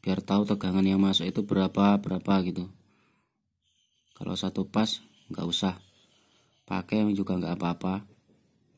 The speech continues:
Oke, sekarang kita lihat untuk merek dari power.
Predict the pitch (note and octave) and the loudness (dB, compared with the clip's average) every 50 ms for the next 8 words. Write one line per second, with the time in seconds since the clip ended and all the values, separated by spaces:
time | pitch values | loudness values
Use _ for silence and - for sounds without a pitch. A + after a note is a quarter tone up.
0 | _ _ _ _ _ _ _ _ _ _ _ _ _ _ _ _ _ _ _ _ | _ _ _ _ _ _ _ _ _ _ _ _ _ _ _ _ _ _ _ _
1 | _ _ _ _ _ _ _ _ _ _ _ _ _ _ _ _ _ _ _ _ | _ _ _ _ _ _ _ _ _ _ _ _ _ _ _ _ _ _ _ _
2 | _ _ _ _ _ _ _ - _ - C3 B2 - - A#2+ A#2 A#2+ A2+ A#2 A2 | _ _ _ _ _ _ _ -20 _ -8 -6 -6 -4 -2 0 0 0 0 -2 0
3 | - A2+ A2 G#2+ G#2+ G#2 G2+ G#2+ A#2+ A#2+ - G#2+ G#2+ G#2 G2+ G#2+ G#2+ G#2 G#2 G#2 | 0 2 2 2 2 2 2 2 0 -2 0 0 0 0 0 0 2 2 2 4
4 | G#2 G#2 G#2+ G2+ G2+ - - _ _ _ _ _ _ _ _ _ _ _ _ _ | 4 4 2 2 0 -6 -16 _ _ _ _ _ _ _ _ _ _ _ _ _
5 | _ _ _ _ _ _ _ _ _ _ _ _ _ _ _ _ _ _ _ A2+ | _ _ _ _ _ _ _ _ _ _ _ _ _ _ _ _ _ _ _ -2
6 | G#2+ A2 A#2+ A#2 - G#2 G2 F#2+ G2+ G2+ G#2 G2 G2 G2+ G2+ A2 | -2 0 0 0 2 2 2 2 2 0 0 0 2 2 2 0